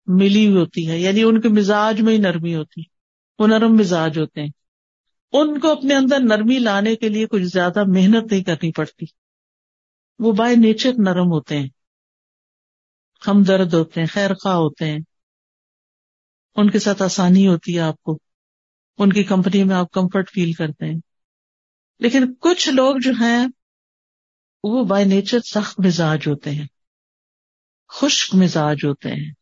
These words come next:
لیے دیے ہوتے ہیں۔ ان کے لیے اپنے مزاج کو بدلنا اور اپنے مزاج کے خلاف چلنا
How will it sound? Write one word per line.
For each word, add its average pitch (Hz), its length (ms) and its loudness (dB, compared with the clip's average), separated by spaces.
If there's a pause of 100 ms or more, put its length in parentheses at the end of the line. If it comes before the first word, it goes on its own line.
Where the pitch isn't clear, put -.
(840)
لیے 220 360 4
دیے 185 280 2
ہوتے 156 360 -4
ہیں۔ 151 220 -12 (680)
ان 277 240 2
کے 320 160 0
لیے 269 380 0 (400)
اپنے 277 400 0
مزاج 214 600 0
کو 214 140 -2
بدلنا 214 500 0 (540)
اور 254 140 0
اپنے 269 300 -2
مزاج 233 580 2
کے 262 140 -4
خلاف 226 500 -2
چلنا 240 400 -2